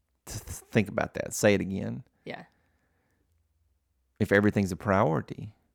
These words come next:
Speaker 2: Yeah. That makes sense.
Speaker 1: then there's no priority.
Speaker 2: Right.
Speaker 1: Anyway,
Speaker 2: You're
Speaker 1: that's
Speaker 2: stepping on my
Speaker 1: number three.
Speaker 2: toes.
Speaker 1: That's number three. <clears throat> Number three is you added but never subtracted. Number four,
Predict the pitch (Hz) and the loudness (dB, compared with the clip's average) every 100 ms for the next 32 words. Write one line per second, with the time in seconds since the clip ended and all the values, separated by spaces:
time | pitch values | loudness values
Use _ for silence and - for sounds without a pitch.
0 | _ 92 - _ _ _ _ _ _ _ | _ -14 -14 _ _ _ _ _ _ _
1 | _ _ _ _ _ _ _ _ _ 190 | _ _ _ _ _ _ _ _ _ -14
2 | 247 - 190 180 - - 90 90 92 95 | -12 -8 -8 -8 -10 -6 -4 -2 -2 -2
3 | 92 95 92 110 98 - - _ - - | -2 -4 0 0 -2 -8 -20 _ -18 -18
4 | _ _ _ _ _ _ _ _ _ _ | _ _ _ _ _ _ _ _ _ _
5 | _ _ _ _ _ _ _ _ _ _ | _ _ _ _ _ _ _ _ _ _
6 | _ _ _ _ _ _ _ _ _ _ | _ _ _ _ _ _ _ _ _ _
7 | _ _ - 92 110 104 107 _ _ _ | _ _ -2 -2 -2 -6 -12 _ _ _
8 | _ _ _ - - 98 196 104 - - | _ _ _ -16 -2 0 2 2 0 0
9 | 92 80 - - - - - - _ _ | 0 0 -4 -12 -14 -20 -20 -20 _ _
10 | - - 104 92 - 64 62 - _ _ | -10 0 2 2 0 -4 -6 -14 _ _
11 | - - - 107 - _ _ _ _ - | -10 -6 -6 -6 -14 _ _ _ _ -14
12 | - 107 117 110 113 110 101 101 95 90 | 2 6 8 8 10 10 10 8 6 4
13 | - 98 - 104 98 92 90 139 - 92 | -2 2 6 8 8 4 2 -4 -2 -2
14 | 87 - - - - - 123 135 - 82 | -2 -6 -6 -6 -4 4 6 6 4 0
15 | - | -2